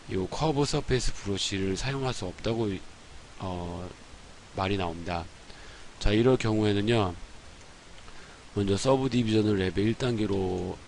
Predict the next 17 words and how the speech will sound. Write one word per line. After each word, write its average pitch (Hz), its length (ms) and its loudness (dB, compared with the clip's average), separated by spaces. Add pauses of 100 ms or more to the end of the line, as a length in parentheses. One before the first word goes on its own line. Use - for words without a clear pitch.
내려놓은 92 420 -4
다음에요. 87 720 -4 (1400)
그 101 100 -4
다음에 101 560 4
프리즈 160 480 4
서브 147 340 2
디비전 127 380 4
레벨을 101 400 4
누르면은, 95 720 0 (840)
어, 87 640 -2
잠시 - 380 2
동안 120 480 4 (360)
이 120 420 4
서브 143 340 2
디비전 117 600 2
레벨만 95 760 -2
그 90 520 -4